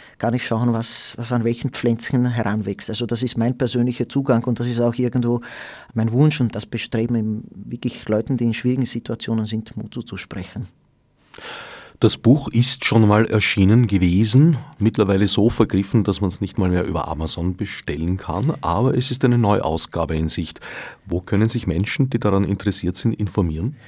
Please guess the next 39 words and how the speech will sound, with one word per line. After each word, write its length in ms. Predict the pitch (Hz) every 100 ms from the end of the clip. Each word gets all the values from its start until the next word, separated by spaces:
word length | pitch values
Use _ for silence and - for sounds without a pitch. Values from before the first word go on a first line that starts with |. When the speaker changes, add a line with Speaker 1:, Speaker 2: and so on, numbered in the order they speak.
| - -
Speaker 1:
Ja, 140 | 123
also 180 | 113 120
es 120 | 127
wird 120 | 131 131
dann 120 | 120
wieder, 360 | 123 131 117
wieder 160 | 120 123
bei 200 | 127 120
Amazon 440 | 117 127 139 123 120
zu 100 | 104
finden 360 | - 131 135
sein. 340 | 120 110 127 175 - _ _ - - - - - - _ -
Also 380 | 120 117 110 101 76 -
es 180 | 135 160
ist, 160 | 156
es 160 | 160 143
ist 140 | 175
noch 260 | 165 156 -
in 300 | 127 135 135
der, 280 | 135 127 127
in 120 | 139
der 100 | 135
Fundgrube, 640 | - 165 202 - 170 156
gibt's 180 | 151 -
noch 140 | 147
ein 120 | 139 139
paar, 140 | 127
ein 180 | 127 131
paar, 280 | 123 120 117
ein 160 | 127
paar 200 | - 123
Exemplare. 720 | 117 - 123 - 101 107 120 127 - - - - -
Sing 240 | 113 135 139
mir 140 | 135
das 180 | 127 117
neue 200 | 120 113
Lied. 380 | 117 156 226 - - _ _ _ _ _ _ _
Und, 920 | - 104 120 120 120 123 117 120 - 120
ähm, 760 | 123 123 120 117 117 117 113